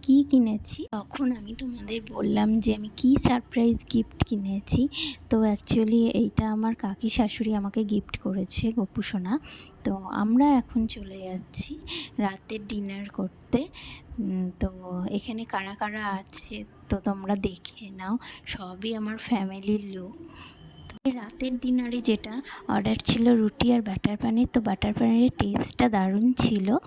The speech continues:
বন্ধুরা, আজকে অনেক রাত হয়ে গেছে, তাই আর ভিডিও করতে পারলাম না। তো, উম, কালকে আবার তোমাদের সাথে দেখা হবে। গুড নাইট,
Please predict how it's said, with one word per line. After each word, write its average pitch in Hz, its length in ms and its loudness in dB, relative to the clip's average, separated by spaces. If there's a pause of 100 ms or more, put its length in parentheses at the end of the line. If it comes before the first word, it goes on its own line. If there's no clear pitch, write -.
(400)
বন্ধুরা, 226 520 -6
আজকে 226 360 -4
অনেক 233 260 0
রাত 214 420 -2
হয়ে 214 120 0
গেছে, 220 220 -4
তাই 220 280 -4
আর 240 100 0
ভিডিও 214 380 -2
করতে 208 300 -4
পারলাম 202 320 -4
না। 233 220 -2 (440)
তো, 196 420 -2 (360)
উম, 208 240 -2
কালকে 226 400 0
আবার 254 140 2
তোমাদের 220 340 -2
সাথে 226 280 -2
দেখা 214 340 -4
হবে। 233 240 0
গুড 254 120 2
নাইট, 269 560 4